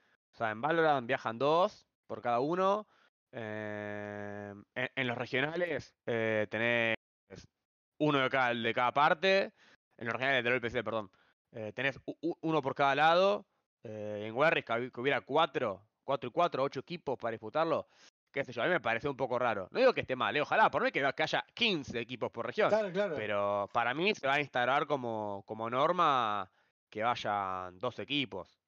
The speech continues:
Speaker 1: No es lo que quiero, pero es lo que, para mí lo que va a pasar.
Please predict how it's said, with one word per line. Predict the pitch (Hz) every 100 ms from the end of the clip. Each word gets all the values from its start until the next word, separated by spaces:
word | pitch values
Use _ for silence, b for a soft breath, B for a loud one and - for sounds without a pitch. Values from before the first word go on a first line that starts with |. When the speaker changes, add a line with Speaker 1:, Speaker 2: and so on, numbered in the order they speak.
| _ 123
Speaker 1:
No |
es | 143
lo | 135
que |
quiero, | 135 175 120 95
pero | 101 92 87
es | 104
lo | 120
que, | 104 98
para | 95
mí | 117
lo | 131
que | 113
va |
a | 113
pasar. | 107 143 113